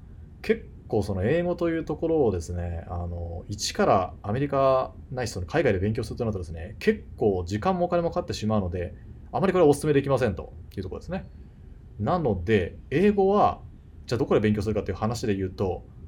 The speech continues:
もう今この瞬間です。もう今この瞬間、今日本にいる方が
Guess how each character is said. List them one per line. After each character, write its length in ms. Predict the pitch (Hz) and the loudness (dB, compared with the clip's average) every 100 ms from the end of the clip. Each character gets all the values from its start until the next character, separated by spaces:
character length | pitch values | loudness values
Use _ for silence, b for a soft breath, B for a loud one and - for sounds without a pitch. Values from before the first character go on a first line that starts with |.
| - - - - | -18 -20 -20 -4
も 100 | 113 | -4
う 80 | 120 - | -4 0
今 220 | 196 147 | 4 4
こ 120 | 147 | 4
の 60 | 147 | 2
瞬 220 | - 143 | 2 0
間 120 | 135 | 0
で 120 | 120 | 0
す。 360 | 107 - - - | -4 -10 -16 -12
も 100 | - | -8
う 20 | 220 | -4
今 160 | 165 | -2
こ 140 | - 139 | 0 0
の 80 | 147 | -2
瞬 260 | - 139 | -2 -2
間、 260 | 117 123 117 - | 0 -2 -2 -6
今 160 | 131 | 0
日 120 | 107 | 2
本 120 | 107 156 | 2 0
に 60 | |
い 40 | 120 | 0
る 60 | |
方 180 | 110 110 | 0 2
が 280 | 107 95 - | 2 2 -2